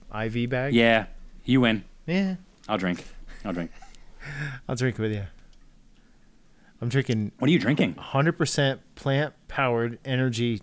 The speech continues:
Speaker 1: tea.
Speaker 2: It's awesome. I'm drinking, uh, orange tabby, and after that, I'm doing Scrapalicious. So, um, L A Ale Works, they have a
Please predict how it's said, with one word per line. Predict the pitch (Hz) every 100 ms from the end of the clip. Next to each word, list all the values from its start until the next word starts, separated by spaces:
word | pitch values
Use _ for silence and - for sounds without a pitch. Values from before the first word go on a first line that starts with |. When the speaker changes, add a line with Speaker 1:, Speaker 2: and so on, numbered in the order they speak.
| -
Speaker 1:
tea. | - 135 107 92 - - - - _ _ _ - _ _ _ _ - -
Speaker 2:
It's | 117
awesome. | 80 85 98 87 82 _ - -
I'm | 104
drinking, | 135 123 113
uh, | 104 104 107
orange | 117 113
tabby, | - 117 107
and | 101
after | 110 -
that, | 113 117 110 - - - - - - - -
I'm | 110
doing | 117 110
Scrapalicious. | - - 135 123 123 123 - - -
So, | - 165 160 151 147
um, | 135 120 113 98 - _ _ _ _ _ -
L | 139 160
A |
Ale | 143 151
Works, | 135 113 -
they | 113
have | 107 127
a | 110 98